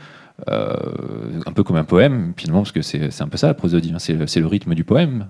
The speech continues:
euh, quelque part. Eh bien, ça va être cet ensemble de respiration et, euh,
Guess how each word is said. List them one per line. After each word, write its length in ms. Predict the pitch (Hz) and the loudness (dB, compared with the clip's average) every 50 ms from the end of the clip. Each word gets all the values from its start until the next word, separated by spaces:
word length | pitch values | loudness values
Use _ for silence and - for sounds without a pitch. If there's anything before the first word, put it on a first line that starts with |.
| 98 - | -6 -4
euh, 240 | - - 170 165 160 | -2 -2 0 0 0
quelque 200 | 165 - 175 - | -2 -2 -2 -2
part. 220 | 85 - 87 85 - - - - - - - - | 0 0 0 0 -2 -6 -18 -18 -18 -20 -12 -4
Eh 40 | |
bien, 340 | 73 80 95 95 95 92 80 | 0 4 4 6 6 4 4
ça 180 | 73 - - 82 | 2 0 0 4
va 100 | 80 90 | 4 4
être 140 | 110 - - | 4 2 0
cet 240 | - - 95 - | -2 -2 0 0
ensemble 300 | 90 85 - - 113 113 | 0 0 2 2 2 4
de 60 | 98 87 | 4 4
respiration 880 | 82 85 - - - - 80 80 - - - 113 123 135 139 127 120 - _ _ _ - - _ _ _ - | 4 2 0 -2 -2 0 0 0 0 0 0 2 2 2 0 -2 -4 -6 _ _ _ -20 -20 _ _ _ -8
et, 180 | - 87 87 85 | -2 2 4 4
euh, 1080 | 82 80 80 78 76 76 76 73 73 73 73 71 71 71 69 69 67 64 - - - | 4 4 4 4 4 4 4 4 4 2 2 2 0 -2 -2 -4 -4 -4 -4 -4 -6